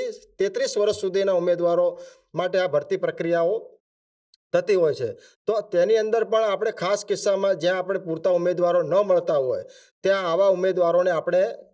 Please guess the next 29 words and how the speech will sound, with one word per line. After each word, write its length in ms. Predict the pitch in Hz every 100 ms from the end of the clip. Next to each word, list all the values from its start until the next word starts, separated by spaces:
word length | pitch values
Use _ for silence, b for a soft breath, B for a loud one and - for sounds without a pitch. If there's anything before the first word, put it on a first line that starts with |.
| -
એજમાં 460 | 165 190 196 196
રિસ્ટ્રિક્શન 540 | 156 143 - 170 190 160
આપીને 360 | 143 185 185
પણ 200 | 180 170
આપણે 240 | 151 160 151
આ 140 | 151
તાલીમો 600 | 156 135 143 147 - - b b _ -
આપી 220 | 165 196
શકાય 360 | 175 151 143 123
છે. 160 | 117 - b b _
એટલે 200 | 143 190
આ 80 | 196
ખૂબ 280 | 196 214 165
અગત્યની 480 | 160 202 214 208
તાલીમ 360 | 202 180 180 180
છે 180 | 175 208
જેમાં 480 | 160 165 196 214 208 B B _ _ -
ભવિષ્યની 540 | 131 220 - 233 233
જે 120 | 226
ભરતીઓ 380 | 165 165 165 208
આવનાર 420 | 190 180 180 170
છે 240 | - 196 262 - B B _
તેમાં 300 | 156 196 233 233
તાલીમનું 600 | 147 156 202 226 240 214
આપણે 180 | 220 214
સો 280 | - 190
ટકા 300 | 220 196 208
રિઝલ્ટ 340 | 175 151 180 175
મળે 280 | 175 160